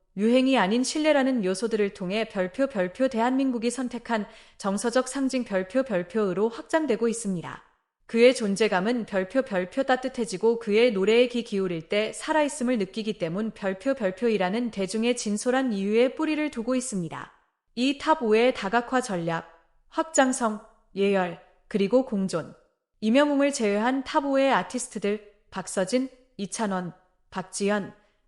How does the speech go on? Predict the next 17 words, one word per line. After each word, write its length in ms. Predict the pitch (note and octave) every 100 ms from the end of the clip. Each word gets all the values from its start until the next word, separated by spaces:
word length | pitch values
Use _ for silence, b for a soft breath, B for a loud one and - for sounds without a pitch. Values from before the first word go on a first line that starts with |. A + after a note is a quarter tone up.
| -
은 260 | A3+ B3 A#3
별표, 380 | G3 F#3+ C4
별표 380 | C4 F#3+ F3+ C4
각자의 520 | C4 F#3 - A3 A#3
영역에서 600 | F#3+ F#3 G3 E3+ F#3 G3 G3+
확장성과 760 | - - D#4 D4+ B3+ A#3 A#3+
미래 400 | F#3+ G#3 A#3+ B3
예열, 320 | F#3+ G#3 A3+
별표, 420 | A3 F#3 F3+ B3+ B3+
별표이라는 720 | G3 F3+ A#3+ A3+ G3 G#3 A3+
전략을 460 | G3+ F3+ F#3 F3+
통해 340 | F3+ E3+ A3 B3
시월의 480 | - D#4 D4+ D#4 D#4
트로트 320 | E4 D#4+ D4
지도를 400 | A3+ F3+ F3+ A3
다채롭게 560 | F#3+ - C4 C4+ C#4
만들었습니다. 880 | A#3 F3+ A#3+ B3+ B3 F#3+ D#3 C3 -